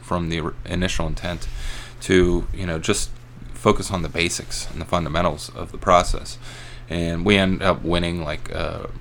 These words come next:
you know, the best Kaizen for that, um, for that week. It was kinda cool. Um, but, you know, the lesson there is to focus on the small improvements and the, you know, the, the, the things that we can improve, and the,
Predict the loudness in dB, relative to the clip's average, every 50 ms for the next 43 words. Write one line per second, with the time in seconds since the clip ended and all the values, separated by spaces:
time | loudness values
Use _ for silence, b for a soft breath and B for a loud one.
0 | -6 -6 -4 -4 -4 -4 -6 -4 -4 -4 -2 -2 -4 -8 -4 0 2 2 2 2
1 | 0 2 2 2 2 0 -4 -6 -6 -6 -6 -6 -6 -6 -2 -2 -2 -2 0 -2
2 | -2 0 0 0 -2 -4 -8 -10 -12 -14 -12 -12 -12 -10 -8 -4 -2 -2 -2 -2
3 | -2 -4 -2 -2 -2 -2 -2 -4 -4 -4 -4 -4 -2 -2 -2 -2 -2 -4 B B
4 | B B B B B B B B B B B B -4 0 0 2 2 2 0 -2
5 | -4 -8 -10 2 6 8 8 8 8 4 0 2 4 4 4 4 4 6 6 8
6 | 6 6 6 2 2 4 4 6 6 4 4 4 4 4 4 2 0 -4 -6 -2
7 | 0 2 2 2 0 -4 0 4 4 6 6 4 0 -2 -2 0 0 0 2 0
8 | -2 -2 -4 -4 -2 -2 0 0 0 2 4 4 4 6 4 4 2 2 -2 -4
9 | -4 -4 -4 -2 0 0 0 0 0 -2 -2 -2 -2 -2 -2 -2 -4 -6 -8 -8
10 | -6 -4 -2 -2 -2 -2 -2 -4 -4 -6 -6 -10 -12 -12 -6 -4 -2 -2 -2 -4
11 | -2 -2 -2 0 2 4 4 4 4 2 0 -2 -2 -2 -4 -4 -4 -2 0 0
12 | 2 2 2 0 -4 -2 2 4 4 4 4 2 -2 B B B B B B B
13 | B B -6 -4 -2 0 0 0 0 -2 -2 -4 -4 -6 -4 -4 -4 -2 -2 -2
14 | -2 -4